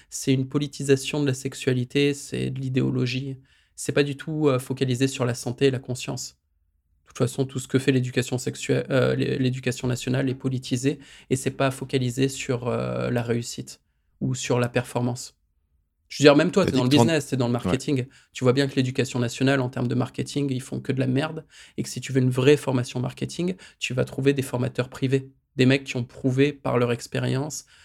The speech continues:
Speaker 1: qui savent faire et qui, par leur pédagogie, vont transmettre efficacement. En sexualité, c'est pareil, quoi.
Speaker 2: Mhm. Euh, t'as dit que t'avais, euh,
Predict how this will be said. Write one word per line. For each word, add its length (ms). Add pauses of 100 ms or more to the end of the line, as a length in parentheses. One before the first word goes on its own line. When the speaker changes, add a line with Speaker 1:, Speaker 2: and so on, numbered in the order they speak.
(200)
Speaker 1:
qui 160
savent 360
faire 480
et 120
qui, 260
par 240
leur 180
pédagogie, 640
vont 200
transmettre 480
efficacement. 680 (220)
En 60
sexualité, 520
c'est 100
pareil, 220
quoi. 220 (1160)
Speaker 2:
Mhm. 280 (760)
Euh, 140
t'as 140
dit 100
que 80
t'avais, 320
euh, 340